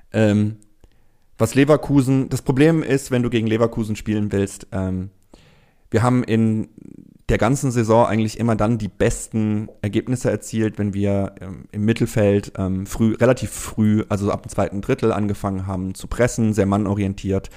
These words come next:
ähm, die Spieler aufzunehmen, ähm, aggressiv sozusagen in den Zweikampf zu gehen. Das Problem ist, dass Leverkusen, weil sie eben einen von De Zerbi beeinflussten Fußball spielen, genau diese Situation will.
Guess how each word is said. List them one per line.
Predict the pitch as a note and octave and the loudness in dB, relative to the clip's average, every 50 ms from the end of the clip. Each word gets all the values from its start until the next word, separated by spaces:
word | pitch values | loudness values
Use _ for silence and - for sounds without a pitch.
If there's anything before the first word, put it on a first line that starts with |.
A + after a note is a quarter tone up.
| - - - - - - - - - - - | -20 -20 -20 -20 -20 -20 -20 -20 -16 -6 -2
ähm, | G2+ G2 F#2+ F#2 F#2 F#2 F2+ | 0 2 2 2 2 0 0
die | F2+ G2+ | -2 -4
Spieler | - - - C#3 C3+ B2+ A2 | -4 2 4 6 6 6 6
aufzunehmen, | A#2 A2+ - - A2 G2+ G2 G2 G2 G2 G2+ G2 G2+ - | 4 2 0 -4 -2 0 0 0 2 2 0 0 -2 -2
ähm, | G2+ F#2+ F2+ F#2 F2+ F2+ F#2 - _ - | -2 -2 -2 -2 -2 -4 -6 -8 _ -4
aggressiv | A2 G#2+ - A2+ G#2+ - - G#2 G#2 G2 - - | -4 -2 -2 -2 -6 -4 -4 -4 -4 -4 -4 -8
sozusagen | - - G2+ - G#2 G#2 G2 F2+ | -6 -8 -6 -4 -2 -2 -2 -2
in | F2+ G2 | -2 -4
den | G2 F2+ | -4 -4
Zweikampf | - - F2 F#2 - G2 F2+ - | -4 -6 -6 -6 -6 -8 -8 -8
zu | - - | -12 -12
gehen. | - - - - - - - - - - - - | -10 -10 -10 -10 -12 -14 -20 -20 -20 -20 -10 -8
Das | - A2+ | -8 -6
Problem | - - G#2+ A2 C3 D#3 D#3 C#3+ | -6 -2 2 4 4 4 4 2
ist, | G#2+ A#2+ B2+ B2+ - - - - - - | 0 0 0 0 -2 -6 -12 -16 -6 0
dass | - A2 G2+ - - | 0 0 0 0 -4
Leverkusen, | - A2+ B2+ B2 C3 B2+ - C3 C3 A#2+ B2 B2+ B2+ - - - - _ _ _ _ - _ _ _ _ - | 0 0 2 2 2 0 2 0 0 2 2 0 0 -2 -6 -12 -20 _ _ _ _ -20 _ _ _ _ -2
weil | G2+ A2 A2+ B2 A#2+ | 2 4 4 4 4
sie | A2 A#2+ - | 4 2 2
eben | - A2 A2+ A2+ A2+ - | 4 2 2 2 0 -2
einen | G2+ G#2 G#2 G#2 G#2 G2+ F#2+ - - - _ _ _ _ - _ _ | -2 0 0 0 0 -2 -2 -4 -8 -16 _ _ _ _ -20 _ _
von | - - - A2+ A2 G#2+ | -20 -4 -2 0 2 2
De | G#2+ G2+ | 2 2
Zerbi | G2+ A2+ G#2+ G#2+ A2+ G#2+ G2+ | 2 2 2 2 2 2 0
beeinflussten | A2+ - - - - - A2+ G#2+ - - - G#2+ G#2 G2+ G2 G2 - | 0 0 0 -2 -2 -2 -4 -4 -4 -4 -4 -2 -2 0 -2 -4 -8
Fußball | - - C#3+ - - - A#2 A2+ A2 G#2+ - | -6 -4 -4 -2 2 4 4 6 6 4 0
spielen, | - - - C3 C3+ D3+ D#3 D#3 D3+ D3 D3 - - - - - - - - | -2 -6 -2 0 2 2 2 2 0 -2 -6 -10 -16 -20 -20 -20 -20 -6 -2
genau | - A#2+ A#2 A#2+ C3 C#3 | 2 4 4 6 6 4
diese | B2+ A#2+ B2 A#2+ A#2 | 2 0 -4 -4 -4
Situation | A#2 A2+ - B2 A2 - - A#2+ A2+ G#2+ G#2 G2+ F#2 F2 | -6 -2 -2 -2 -2 -2 0 2 2 2 2 0 2 4
will. | G2+ G2+ F2 C#2 D#2+ | 4 4 4 2 -4